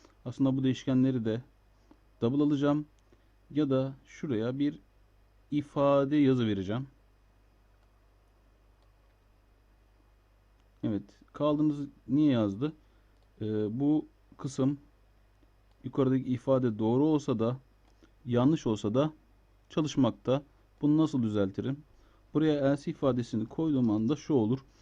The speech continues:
If bloğu doğruysa şu kısım çalışır, else hiçbir şekilde çalışmaz.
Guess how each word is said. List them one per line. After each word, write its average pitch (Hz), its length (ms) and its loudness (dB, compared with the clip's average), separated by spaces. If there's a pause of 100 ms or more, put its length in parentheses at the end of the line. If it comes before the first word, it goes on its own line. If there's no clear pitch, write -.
(400)
If 175 280 -4
bloğu 180 280 2
doğruysa 175 500 0 (1500)
şu - 160 -6
kısım 185 240 -2
çalışır, 175 340 -2
else 160 280 0
hiçbir - 160 -8
şekilde 135 360 -2
çalışmaz. 98 500 -6